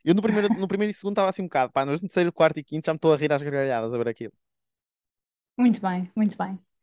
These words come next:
Speaker 1: Ok, e a tua recomendação,
Speaker 2: Ahm,
Speaker 1: Mariana?
Speaker 2: a minha recomendação, eh, ah pá, é uma coisa que eu, eh, é, é para fazer um exercício. Recomendo um exercício, eh, que é um exercício que eu fiz há uns anos atrás, ahm,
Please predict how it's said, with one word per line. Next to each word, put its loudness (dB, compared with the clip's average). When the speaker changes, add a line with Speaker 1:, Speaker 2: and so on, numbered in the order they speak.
Speaker 1:
Ok, -2
e 0
a 2
tua -2
recomendação, 6
Speaker 2:
Ahm, -
Speaker 1:
Mariana? -6
Speaker 2:
a 4
minha 4
recomendação, 2
eh, -2
ah -2
pá, 0
é 0
uma -2
coisa -4
que -4
eu, -2
eh, -2
é, -8
é 0
para -2
fazer 0
um 0
exercício. -8
Recomendo -6
um 2
exercício, -4
eh, 8
que 4
é 6
um 4
exercício 0
que 0
eu 0
fiz -4
há -2
uns -6
anos -4
atrás, -4
ahm, 2